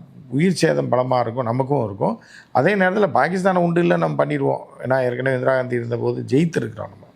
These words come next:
பாகிஸ்தானை ஓட ஓட விரட்டியிருக்கிறோம். அது உங்க எல்லாருக்குமே தெரியும். அதற்கு முன்பும் ஜெயித்திருக்கிறோம். So, இப்போ வந்து இந்த இப்ப இது வந்து போரா மாறுச்சுன்னா என்ன நிலைமைக்கு போகும் அப்படின்றதுல ஒரு கேள்விக்குறி இருக்கு. So, இது இப்படி இருக்கு.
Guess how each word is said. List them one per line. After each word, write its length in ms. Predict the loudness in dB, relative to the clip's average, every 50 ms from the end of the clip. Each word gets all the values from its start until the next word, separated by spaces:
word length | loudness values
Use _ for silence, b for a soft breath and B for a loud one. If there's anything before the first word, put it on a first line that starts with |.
| -6
பாகிஸ்தானை 540 | -4 -2 -2 -2 -2 -2 -2 -2 -2 -4 -4 B B B B B B B B 0
ஓட 260 | 2 4 4 4 4
ஓட 280 | 4 2 2 2 2 0
விரட்டியிருக்கிறோம். 440 | 0 0 -2 -2 -2 -2 -2 -2
அது 280 | -2 -2 -4 -6 -8 -8
உங்க 140 | -8 -6 -4
எல்லாருக்குமே 420 | -2 -2 -2 -2 -4 -6 -10 -12 -12
தெரியும். 240 | -12 -12 -12 -12 -12 -14 B B B B B B
அதற்கு 240 | 2 2 4 4 4
முன்பும் 380 | 4 4 4 4 2 2 2 4
ஜெயித்திருக்கிறோம். 640 | 4 4 2 2 -2 -4 -6 -6 -4 -4 -4 -6 -6 B B B B B
So, 180 | 0 2 2 4
இப்போ 460 | 4 4 2 0 2 2 2 4 4
வந்து 440 | 4 2 4 4 4 2 2 0 -2
இந்த 160 | 0 2 2
இப்ப 260 | 2 2 2 2 2 4 4 4 4 4 4 2
இது 140 | 2 2
வந்து 200 | 2 0 0 -2
போரா 240 | 0 0 2 2 2
மாறுச்சுன்னா 460 | 2 2 0 0 0 -2 -2 -2 -2
என்ன 220 | -2 -2 -2 -2 -2
நிலைமைக்கு 440 | 0 -2 -2 -2 -2 -4 -4 -4 -4
போகும் 300 | -2 -2 0 0 0 -2
அப்படின்றதுல 520 | -2 -2 -4 -4 -4 -4 -4 0 0 0
ஒரு 140 | 0 0 -2
கேள்விக்குறி 440 | -4 -6 -6 -6 -8 -10 -12 -12 -12
இருக்கு. 260 | -12 -12 -14 -20 -20 B B B B B B B
So, 160 | 2 4 4
இது 200 | 4 4 4 2
இப்படி 220 | 2 2 4 2 2
இருக்கு. 380 | 2 2 0 -4 -6 -8 -12